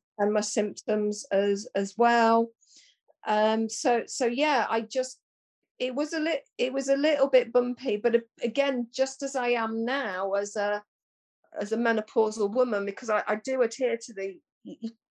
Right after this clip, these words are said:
po-, you don't stop being post-menopause, you're always,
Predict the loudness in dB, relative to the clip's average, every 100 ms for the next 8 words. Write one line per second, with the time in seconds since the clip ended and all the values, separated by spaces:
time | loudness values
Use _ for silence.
0 | _ _ 2 2 4 4 4 2 -4 6
1 | 6 6 2 2 2 2 2 2 0 0
2 | 0 -2 -2 0 -2 0 6 8 8 4
3 | 2 -4 -12